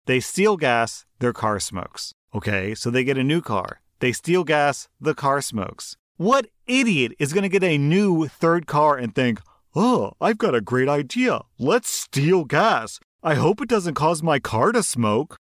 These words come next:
Oh no, my car is smoking. How could anyone have seen this coming?" Our next Reddit post is from Deleted. I grew up in a single-parent family. My mom, me, and my older sister, who, for this story's sake,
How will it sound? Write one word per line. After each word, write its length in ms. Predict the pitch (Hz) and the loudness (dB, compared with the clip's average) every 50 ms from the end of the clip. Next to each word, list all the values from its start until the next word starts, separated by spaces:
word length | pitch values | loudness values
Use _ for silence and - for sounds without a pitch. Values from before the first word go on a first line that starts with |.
| - | -4
Oh 340 | - 294 294 302 302 311 311 | 0 2 4 4 4 2 0
no, 720 | 311 311 320 311 302 302 311 311 311 285 269 262 247 240 220 | -2 2 2 4 4 4 4 4 4 4 4 2 2 2 0
my 300 | 214 233 277 294 302 311 | 0 2 2 2 2 2
car 420 | - - - 269 285 294 294 294 | -2 -4 -2 2 4 4 4 2
is 160 | 294 294 240 - | 0 -4 -4 -6
smoking. 920 | - - - - 285 294 320 320 254 _ - 254 247 226 202 185 170 180 | -6 -8 -6 0 2 2 2 2 0 _ -2 0 2 2 2 0 0 -2
How 300 | 196 190 - - 294 302 | -4 -6 -2 2 2 2
could 160 | - - 311 277 | 2 0 -6 -6
anyone 400 | 262 269 269 294 285 294 294 285 | -6 -4 -2 -2 0 0 2 0
have 120 | 285 247 | 0 0
seen 280 | - - 277 269 277 277 | 0 0 0 0 2 2
this 180 | 277 277 247 - | 0 0 -2 -2
coming?" 720 | - - 277 285 302 302 285 247 208 170 147 131 123 120 - _ _ _ _ _ _ - | 0 4 4 4 4 4 2 0 0 0 -2 -4 -6 -6 -8 _ _ _ _ _ _ -4
Our 100 | 120 120 | -2 0
next 240 | 123 147 160 - | 0 0 -2 -4
Reddit 240 | - 120 104 101 - | -6 -6 -6 -6 -6
post 220 | - 98 98 - - | -6 -8 -6 -6 -8
is 100 | 107 - | -8 -4
from 160 | 127 120 117 | -4 -2 -2
Deleted. 480 | 123 127 117 107 98 98 107 - - - - _ _ _ - | -2 -2 -2 -2 -2 -4 -6 -12 -12 -18 -20 _ _ _ -6
I 160 | - 143 156 | -4 -4 -2
grew 220 | 147 160 160 139 123 | -2 -2 -2 0 -2
up 140 | 120 - | -2 -2
in 80 | 120 113 | -2 -4
a 60 | 104 | -4
single-parent 680 | 95 - 113 107 104 104 98 - 98 101 98 101 101 - | -2 -2 -2 -2 -2 -2 -4 -4 -4 -4 -4 -4 -6 -6
family. 560 | - 101 98 98 95 92 - - - - - _ _ _ - | -6 -6 -4 -4 -6 -8 -10 -14 -16 -20 -20 _ _ _ -8
My 100 | - 104 | -6 -4
mom, 580 | 104 113 120 127 131 127 127 127 127 123 117 117 _ - | -2 0 0 0 0 0 0 -2 -2 -4 -6 -8 _ -6
me, 440 | 117 123 127 123 117 110 104 107 | -4 -2 0 0 0 -2 -4 -4
and 180 | - 107 104 104 | -4 -4 -2 -2
my 140 | 104 104 107 | -2 -2 -2
older 240 | 107 104 101 104 95 | -4 -4 -4 -6 -6
sister, 680 | - - 110 101 - - - 98 92 95 92 90 - - | -6 -6 -8 -8 -8 -10 -10 -10 -10 -10 -12 -12 -14 -10
who, 400 | 110 107 107 107 107 104 101 98 | -8 -4 -4 -2 -2 -4 -6 -8
for 220 | - - - 107 92 | -12 -12 -10 -8 -6
this 180 | 95 110 110 | -4 -4 -4
story's 400 | - - - 127 127 131 135 127 | -4 -6 -6 -4 -2 -2 -2 -2
sake, 360 | - - 127 123 127 127 120 | -4 -4 -4 -2 -2 -4 -6